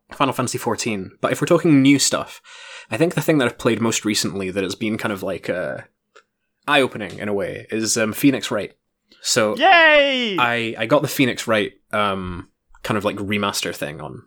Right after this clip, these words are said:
Speaker 1: P S four. And I've played the first two,
Speaker 2: Yay!
Speaker 1: um, but I've not played the third one yet. I'm waiting, um, to play that. And I fe-, I, I
Speaker 2: Yes.
Speaker 1: feel like they're so good because I feel like on paper, like, in concept, there is no game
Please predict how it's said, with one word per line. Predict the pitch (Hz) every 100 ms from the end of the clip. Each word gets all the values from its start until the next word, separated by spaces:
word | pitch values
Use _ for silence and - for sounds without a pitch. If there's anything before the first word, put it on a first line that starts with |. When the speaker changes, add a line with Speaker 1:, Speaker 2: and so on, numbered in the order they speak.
| _ -
Speaker 1:
P | 101
S | -
four. | 80 71 - _ _ -
And | -
I've | -
played | 143
the | 135
first | - 143 226 226
two, | 220
Speaker 2:
Yay! | 208 190 135 - _ _ - 107
Speaker 1:
um, | 101 98 101
but | 117 107
I've | 107
not | 131
played | 135 117
the |
third | - 120 110
one | 98 90
yet. | 80 -
I'm | 101
waiting, | 104 104 - 82 - _ _ _ -
um, | 95 98 95 95 _ _ _ _ -
to | -
play | - 90
that. | 85 - - - - - -
And | 120 123 - -
I | 117
fe-, | 117 131 139
I, |
I | 139 135
Speaker 2:
Yes. | -
Speaker 1:
feel | 156
like | 160 -
they're | 151
so | 151 139 117 - _ _ _
good | - 117 95
because | - - 104 92 - - - -
I | 107
feel | - 139
like | - 131
on | 143
paper, | 139 117 - -
like, | 87 -
in | 143 151
concept, | 143 - 127 - 76 - - - _ _ _ _ _
there | 117 120
is | 117 117
no | 143
game | 143 123 117